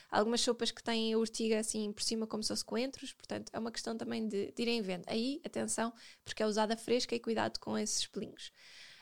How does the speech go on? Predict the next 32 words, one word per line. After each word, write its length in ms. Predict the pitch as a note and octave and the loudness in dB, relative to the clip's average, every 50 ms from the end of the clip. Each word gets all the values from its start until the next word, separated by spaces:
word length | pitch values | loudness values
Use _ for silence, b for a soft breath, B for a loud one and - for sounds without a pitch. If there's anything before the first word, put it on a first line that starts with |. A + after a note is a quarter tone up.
| B - | B 4
Ahm, 380 | B3 A#3+ A#3+ A#3+ B3 A#3+ A#3 - - | 6 6 6 6 4 0 -2 -2 2
e 120 | B3+ C#4 D#4+ | 4 4 4
outra 180 | E4 - F4 | 4 4 2
coisa 260 | E4+ E4 D4+ C#4 D4 | 2 2 2 2 2
também 360 | C#4+ - D4+ C#4+ C4 - F3+ A3+ | 0 0 0 2 2 2 2 0
importante, 680 | B3+ - - - - A#3 G3+ G3+ - - - - - - | -2 -6 -4 0 2 2 2 2 -2 -4 -8 -10 -6 -2
eh, 220 | - D#3+ - - - | -2 0 0 0 0
relativamente 540 | - B3 B3 C4 B3 C4 B3+ B3+ B3+ B3 B3+ | 0 0 0 0 0 0 0 0 0 0 -2
aqui 260 | B3+ B3+ - C4 B3+ | -2 -2 -2 0 2
ao 160 | B3+ B3 B3 | 2 2 2
sal, 460 | B3 - - - - - G3+ - A#3+ B B B B B B B _ - | 2 0 2 2 4 4 2 2 -2 B B B B B B B _ 0
que, 320 | - C4 C4 B3 A#3 - | 2 4 4 4 4 4
ahm, 360 | - A3+ A#3+ A#3 A#3 A3+ A3 - - | 4 4 6 6 4 4 2 2 2
houve 160 | - B3+ B3 | 2 2 2
um 80 | C4+ C#4+ | 2 0
estudo 260 | - - C4+ C4+ C4 | 0 0 0 0 0
recente 360 | - - - A#3+ A#3 A#3 - | -2 -2 0 0 0 0 -4
que 120 | - - | -8 -8
concluiu 340 | - - A#3 A#3+ A3+ A3+ A#3 | -6 -4 -4 -2 0 -2 0
que 120 | A3+ - A#3 | 0 0 0
a 20 | |
di-, 240 | A3+ A3+ A3 A3 A3 | 2 2 2 2 2
eh, 120 | - - G#3 | 2 0 0
uma 200 | G#3 G#3+ A#3 A3 | 2 2 2 6
dieta 260 | B3+ B3 B3 - B3 | 6 6 6 4 2
mais 220 | B3 B3 A3+ A3+ | 0 0 0 0
rica 320 | - - C4 A#3 - - - | 0 0 0 0 0 -2 0
em 160 | - B3 A#3+ A#3 | 0 0 2 2
sódio, 480 | - - - A3 G#3 G#3 G3+ A#3+ C4+ | 0 2 2 4 4 4 2 0 0
portanto, 300 | - - - - B3 F#3+ | -2 -6 -8 -8 -4 -4
em 80 | G#3 G#3 | -4 -4
sal, 340 | G#3+ - A3 A3 A3 A3 | -2 0 0 0 0 0